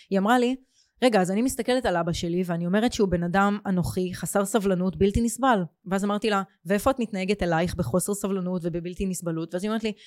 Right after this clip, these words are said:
"את יודעת מה, את צודקת, אני באמת מוצאת את עצמי בשתיים לפנות בוקר מתחילה לכרסם אוכל,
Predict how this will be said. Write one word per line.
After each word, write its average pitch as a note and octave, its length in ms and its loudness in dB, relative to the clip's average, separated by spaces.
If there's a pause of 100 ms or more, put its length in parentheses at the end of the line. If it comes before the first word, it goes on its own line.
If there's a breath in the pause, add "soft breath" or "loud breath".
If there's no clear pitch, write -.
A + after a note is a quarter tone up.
"את - 40 -4
יודעת C4+ 180 6
מה, C#4 100 4
את - 60 2
צודקת, G#3+ 380 2
אני F3 100 -4
באמת G3 340 -2
מוצאת G3 280 -4
את G3+ 80 -10
עצמי F#3+ 240 -4
בשתיים G3 340 -2
לפנות F#3 260 -4
בוקר F#3 240 -2
מתחילה F3+ 340 0
לכרסם F3+ 480 -4
אוכל, A#3+ 240 -2